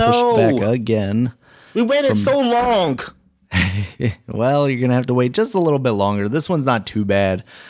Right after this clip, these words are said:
Speaker 2: It's getting delayed from February third to April twenty-eighth of twenty twenty-three. So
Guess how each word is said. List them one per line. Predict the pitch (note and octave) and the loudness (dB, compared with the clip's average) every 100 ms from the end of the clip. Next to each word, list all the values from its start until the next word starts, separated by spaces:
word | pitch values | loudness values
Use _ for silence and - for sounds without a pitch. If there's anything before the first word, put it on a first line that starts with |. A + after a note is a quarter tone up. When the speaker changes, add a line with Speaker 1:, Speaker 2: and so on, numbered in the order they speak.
| - - | -20 -10
Speaker 2:
It's | C3+ | -6
getting | A#2+ C#3+ C#3+ | -2 0 2
delayed | C3 B2 B2 A#2 | 2 4 2 2
from | A2+ A2+ | 0 0
February | - A2+ A2 A2 G#2 | 2 0 2 4 4
third | - G#2 G#2 G2+ F#2+ | 2 2 2 2 0
to | G#2+ G2 | 0 0
April | - G#2+ G#2 G2+ | 0 -2 0 -2
twenty-eighth | F#2 - A2 G2+ F#2 G2+ G2 - | -2 0 0 0 0 -2 -4 -2
of | G2 - | -4 -4
twenty | - G#2+ G2+ - | -2 0 0 -4
twenty-three. | - G#2+ G2 - G2 G2+ G2+ G2 G2 G2 - - - - - | -6 -2 -2 -4 -8 -4 -4 -2 -2 -6 -10 -20 -20 -20 -12
So | - C3+ C3 | -2 0 0